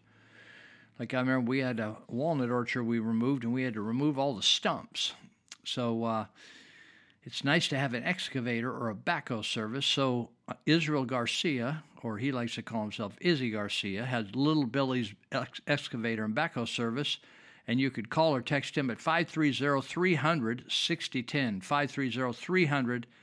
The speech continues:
sixty ten. He's in Yuba County, but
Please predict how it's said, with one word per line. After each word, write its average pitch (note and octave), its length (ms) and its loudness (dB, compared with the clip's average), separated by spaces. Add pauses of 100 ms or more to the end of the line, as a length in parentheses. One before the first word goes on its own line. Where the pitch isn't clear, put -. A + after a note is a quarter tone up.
(120)
sixty - 460 0
ten. C#3+ 280 0
He's B2+ 180 0
in B2+ 160 2
Yuba E3+ 260 4
County, B2+ 380 2
but D3+ 400 4